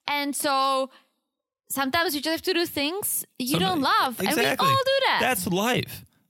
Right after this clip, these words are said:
Speaker 2: That's life. You don't get to make the rules unless you're the boss.
Speaker 1: Yeah. And Daisy compared her to a little girl who wants to wear high heels
Speaker 2: Yeah.
Speaker 1: and miniskirts, but she's not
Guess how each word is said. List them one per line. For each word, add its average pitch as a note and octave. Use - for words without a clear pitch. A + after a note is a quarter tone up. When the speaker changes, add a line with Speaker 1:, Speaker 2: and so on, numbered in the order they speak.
Speaker 2:
That's E3+
life. C3+
You B2
don't F3+
get E3+
to D3
make C3+
the B2
rules A2
unless G2+
you're F2+
the D#2+
boss. -
Speaker 1:
Yeah. A4+
And C#4+
Daisy C4+
compared B3
her A3+
to A3
a G#3
little A#3
girl A3
who A#3
wants B3
to B3+
wear A3+
high A#3
heels A#3+
Speaker 2:
Yeah. F2
Speaker 1:
and A3
miniskirts, A#3
but A3+
she's C4
not C#4+